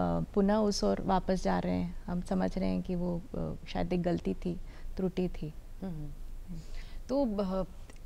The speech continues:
Speaker 2: ये हमारी जो हैबिट्स थी, या हम कह सकते हैं कि जो, अ, प्रॉपर सोलर साइकिल होता था, सुबह जब किरण जैसे ही सूर्य की धरती पे आती थी, तो उस वक्त लोग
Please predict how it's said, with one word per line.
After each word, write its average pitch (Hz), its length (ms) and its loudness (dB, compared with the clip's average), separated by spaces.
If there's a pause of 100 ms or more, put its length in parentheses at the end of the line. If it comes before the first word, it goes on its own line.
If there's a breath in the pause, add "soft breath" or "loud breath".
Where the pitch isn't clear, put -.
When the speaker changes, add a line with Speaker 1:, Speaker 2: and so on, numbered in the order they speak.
Speaker 2:
ये 247 320 2
हमारी 247 300 0
जो 269 120 2
हैबिट्स 208 440 0
थी, 180 220 -2 (300 loud breath)
या 254 60 2
हम 277 140 0
कह 285 120 2
सकते 285 300 0
हैं 285 120 2
कि 277 120 0
जो, 285 160 2
अ, 240 240 -6 (340)
प्रॉपर 330 320 2
सोलर 254 320 6
साइकिल 220 380 4
होता 185 180 2
था, 175 160 -4
सुबह 220 300 4
जब 233 200 4 (340 loud breath)
किरण 254 280 6
जैसे 208 260 4
ही 247 40 4
सूर्य 214 280 4
की 226 140 0
धरती 185 300 0
पे 220 120 4
आती 196 280 0
थी, 220 120 0
तो 233 140 0
उस 208 200 0
वक्त 233 160 2
लोग 226 160 4